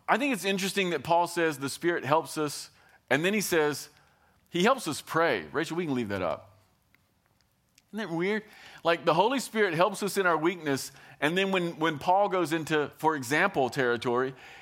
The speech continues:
he goes right into, for example, we don't know what God wants us to pray, but the Holy Spirit helps us. And I just find this interesting. I, I find this interesting because, well,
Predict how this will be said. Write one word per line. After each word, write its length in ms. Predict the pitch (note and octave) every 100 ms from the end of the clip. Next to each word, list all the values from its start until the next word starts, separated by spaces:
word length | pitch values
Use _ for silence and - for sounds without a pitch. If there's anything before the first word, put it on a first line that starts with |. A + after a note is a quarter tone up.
| -
he 140 | F3 F#3
goes 300 | G3 F#3+ D3
right 280 | F#3 G3+
into, 440 | G3 F3+ F#3 E3+ D3 - -
for 140 | A3
example, 640 | A3 F#3 G#3+ G#3+ F#3+ D#3+ - - - _ -
we 160 | A3
don't 140 | D#4+ C#4+
know 100 | A3
what 180 | D#3+ C#3
God 220 | C3+ A#2+
wants 240 | A#2+ A#2+
us 120 | A#2+ -
to 100 | A2+
pray, 420 | - B2 F#3 F#3 -
but 140 | F3+ F#3
the 80 |
Holy 280 | F#3 G#3+ A3
Spirit 460 | G#3+ - G#3 G#3 F#3 - - _ -
helps 380 | F#3+ G3+ C#3+
us. 320 | B2 G2 - - _ _
And 120 | D#3+
I 100 | F3+
just 180 | A3 A3
find 260 | - G3 F3+
this 160 | D#3+
interesting. 680 | C#3 E3+ F3+ E3 - C#3 C3+ - - _ - - - -
I, 120 | E3
I 60 | D#3+
find 200 | G#3+ A3+
this 140 | G3
interesting 580 | D3 F3+ F#3 F3 F3 D#3
because, 640 | C3 B2+ F3+ F3 E3+ D3 - - - - _ _ _ _
well, 320 | F3 F#3+ -